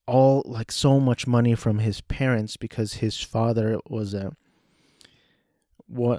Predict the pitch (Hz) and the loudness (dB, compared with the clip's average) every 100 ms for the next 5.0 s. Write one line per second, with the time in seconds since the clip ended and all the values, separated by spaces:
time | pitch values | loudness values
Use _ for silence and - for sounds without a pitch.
0 | - 120 117 117 110 107 110 - _ _ | -4 0 2 4 4 2 -2 -12 _ _
1 | _ _ _ _ _ _ _ - 131 127 | _ _ _ _ _ _ _ 2 4 6
2 | 127 123 117 107 104 - 127 117 - 110 | 4 4 2 2 0 0 0 0 -4 -4
3 | 110 117 120 - 117 110 110 - 113 110 | 2 2 2 0 0 2 2 0 2 2
4 | 104 110 107 113 - - 113 113 - | 0 0 2 2 0 -2 0 0 -4